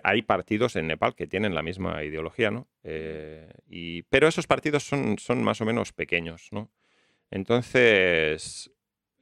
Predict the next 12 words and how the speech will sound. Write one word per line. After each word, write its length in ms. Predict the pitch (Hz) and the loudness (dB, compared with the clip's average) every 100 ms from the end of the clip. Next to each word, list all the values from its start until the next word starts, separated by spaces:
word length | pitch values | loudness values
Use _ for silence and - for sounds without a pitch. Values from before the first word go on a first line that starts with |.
| - | -8
eh, 260 | 92 92 85 | -2 -2 -2
eh, 580 | - 80 - 98 98 92 | -6 -10 -8 -4 -2 0
em, 260 | 90 90 90 - - | -2 -4 -8 -12 -6
lo 120 | 104 107 | -2 2
que 100 | 131 | 2
ha 60 | |
pasado 340 | 135 - 147 127 | 2 4 4 6
en 60 | |
los 140 | 104 104 | 4 4
últimos 580 | 113 127 107 92 85 | 0 2 4 2 2
años, 200 | 107 107 - | 0 0 -2
y, 180 | 107 | -4